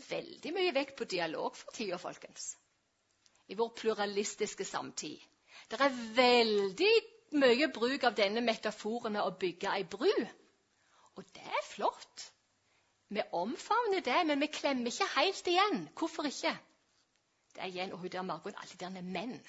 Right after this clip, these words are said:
Det er ikke at jeg er glad i menn, men ordet menn. Ja, jeg er glad i menn. Jeg er glad i menn. Jeg er glad i en mann ekstra.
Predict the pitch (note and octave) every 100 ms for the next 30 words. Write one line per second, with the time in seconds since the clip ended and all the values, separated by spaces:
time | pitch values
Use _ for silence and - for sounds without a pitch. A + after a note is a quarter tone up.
0 | - _ _ _ _ G3 G3+ F4 D4 A#3+
1 | A3 A3+ A3 G3+ G3 A#3 B2+ - - _
2 | - G3 G3 A#3 C#4 A#3+ D#3+ - D#3+ D3+
3 | B2+ G#2 - _ _ _ _ _ _ -
4 | - - E3 F3 F3 D3+ D#3 D#3 C#3+ D#3
5 | - F3+ E3 - - - - - - -
6 | - - - - - G3 G#3 G#3+ G3 F#3+
7 | E3 - - - _ _ - D#3+ -